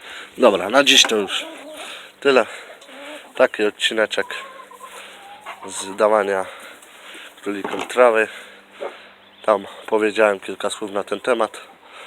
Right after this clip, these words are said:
więc możecie sobie posłuchać i ocenić. Jeszcze wam pokażę te rozsady moje, co sadziłem.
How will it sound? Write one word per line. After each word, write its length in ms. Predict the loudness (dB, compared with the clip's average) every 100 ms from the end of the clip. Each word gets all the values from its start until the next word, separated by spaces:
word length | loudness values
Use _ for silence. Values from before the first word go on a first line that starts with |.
| -18 -20 -20 -12
więc 200 | -12 -10
możecie 420 | -10 -10 -8 -10
sobie 340 | -8 -8 -8 -12 -18 -20 -18
posłuchać 640 | -14 -10 -8 -4 -4 -6 -14 _ -20 -20 -20 -20 -12
i 80 | -6
ocenić. 600 | -6 -4 -6 -6 -12 -14 -14 -20 -20 -20 -20 -20 -20 -20 -20 -6 -2
Jeszcze 280 | 0 0
wam 160 | 0 0
pokażę 480 | -2 2 2 2 -4 -6 -16 -20 -20 -20 -20 -20 -20 -20 -20 -12
te 120 | -6
rozsady 520 | -4 -2 4 4 4 0
moje, 280 | 0 0 -2 -10 -18 -20 -20
co 140 | -12 -6
sadziłem. 480 | -4 -2 -2 -4